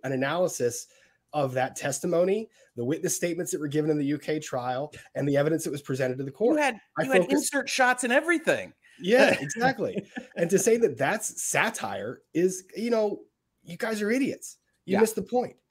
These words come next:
Speaker 1: That
Speaker 2: Yeah.
Speaker 1: was analysis.
Speaker 2: Yeah.
Speaker 1: And it, yeah. And by the way, Guardian, thanks for the extra views. I mean
Speaker 2: No, you will. Because anybody that's reading this and just kind of, uh, uh, ho-humming along in their, in their copy of The Guardian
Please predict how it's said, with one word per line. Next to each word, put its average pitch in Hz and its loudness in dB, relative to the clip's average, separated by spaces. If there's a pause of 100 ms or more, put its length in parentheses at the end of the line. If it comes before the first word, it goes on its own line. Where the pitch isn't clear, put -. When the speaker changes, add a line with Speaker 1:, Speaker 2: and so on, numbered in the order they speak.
(180)
Speaker 1:
That 180 0
Speaker 2:
Yeah. 214 6
Speaker 1:
was 208 6
analysis. 202 0 (240)
Speaker 2:
Yeah. 139 0 (280)
Speaker 1:
And 170 4
it, 151 -6 (720)
yeah. 214 0 (340)
And 147 -4
by 190 4
the 196 0
way, 165 0
Guardian, 156 -4
thanks 220 -4
for 196 -2
the 151 0
extra - -4
views. 180 -6 (140)
I - 0
mean 156 2
Speaker 2:
No, 165 10
you 151 0
will. 151 4 (200)
Because 226 4
anybody 277 6
that's 214 -6
reading 233 -2
this 233 -4
and 196 -10
just 196 -6
kind 190 4
of, 180 0
uh, - -4
uh, 151 2
ho-humming 185 2
along 165 4
in 156 0
their, 147 0
in 151 -2
their 143 -2
copy 170 0
of 151 -2
The 151 -4
Guardian 147 0